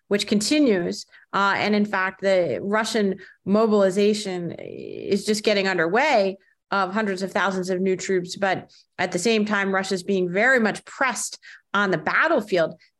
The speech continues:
That is the specific trigger and cause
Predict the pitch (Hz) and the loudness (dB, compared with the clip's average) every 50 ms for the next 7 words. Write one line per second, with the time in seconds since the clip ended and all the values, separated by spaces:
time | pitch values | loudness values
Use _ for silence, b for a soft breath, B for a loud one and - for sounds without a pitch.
0 | - 180 175 190 214 254 349 370 359 - - - 202 208 - 214 208 208 - - | -14 -8 -2 0 2 4 4 2 2 0 0 0 0 0 0 -2 -2 -2 -2 -4
1 | 208 208 - - - 262 269 269 - 233 208 185 175 - - _ _ _ _ _ | -4 -4 -2 -2 0 0 0 0 0 0 0 0 -2 -8 -18 _ _ _ _ _
2 | - - - - 269 254 214 220 196 - - 165 175 170 - - 196 196 190 175 | -12 -6 0 2 2 2 2 2 0 0 0 -2 -4 -4 -2 0 0 2 2 2
3 | 165 165 165 | 2 0 -2